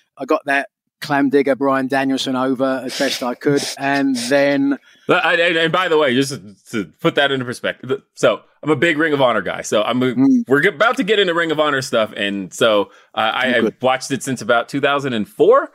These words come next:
Speaker 1: Mm-hmm.
Speaker 2: When we get into Ring of Honor, I, I, I really got a lot to talk to you about because
Speaker 1: All right.
Speaker 2: good stuff here.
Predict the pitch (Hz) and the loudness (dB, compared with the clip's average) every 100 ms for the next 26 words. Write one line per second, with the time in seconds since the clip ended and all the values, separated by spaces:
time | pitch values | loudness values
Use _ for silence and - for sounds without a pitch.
0 | - 285 143 143 135 190 247 220 240 226 | -2 0 0 0 2 2 2 0 0 2
1 | 202 202 160 151 135 110 110 107 104 104 | 0 0 0 2 2 2 0 0 -2 -4
2 | 101 139 135 127 120 113 - - _ _ | 0 2 4 2 2 0 -4 -10 _ _
3 | 135 131 107 - 98 90 90 87 90 87 | -2 2 0 0 -4 -2 0 -2 -4 -8
4 | 95 87 - - _ _ _ - 220 180 | -6 -6 -8 -16 _ _ _ 2 2 2
5 | 117 185 180 - 135 110 101 85 | 0 0 0 2 0 0 -4 -8